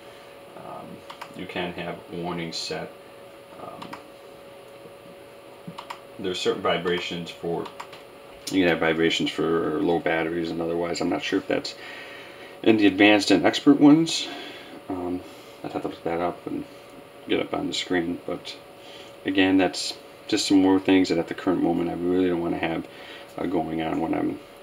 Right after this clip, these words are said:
trying this for the first time. So for the time being, I'm not gonna bother with that. Okay, statics, this is just your, when you fired your B Bs, yada, yada, yada, and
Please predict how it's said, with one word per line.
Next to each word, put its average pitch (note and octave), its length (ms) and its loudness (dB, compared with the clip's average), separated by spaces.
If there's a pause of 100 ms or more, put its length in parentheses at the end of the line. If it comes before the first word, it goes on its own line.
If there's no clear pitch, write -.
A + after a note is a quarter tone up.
trying - 240 -6
this - 80 -4
for - 120 -6
the - 40 0
first - 320 -6
time. - 200 -8
So - 200 -12
for - 140 -10
the E2+ 80 -10
time G#2 240 -6
being, A2 220 -6 (760)
I'm - 160 -14
not - 120 -10
gonna - 140 -12
bother - 260 -12
with - 220 -14
that. - 140 -16 (2500)
Okay, - 120 -10 (420)
statics, G#2+ 680 0
this F#2 220 -10
is E2+ 120 -8
just - 400 -8
your, E2 220 -8 (480)
when F2+ 100 -6
you F2+ 60 -4
fired F2 320 -4
your E2+ 80 -6
B F2 200 -6
Bs, E2 260 -6
yada, D#2+ 220 -4
yada, D#2 200 -6
yada, D#2+ 360 -4
and D#2+ 180 -12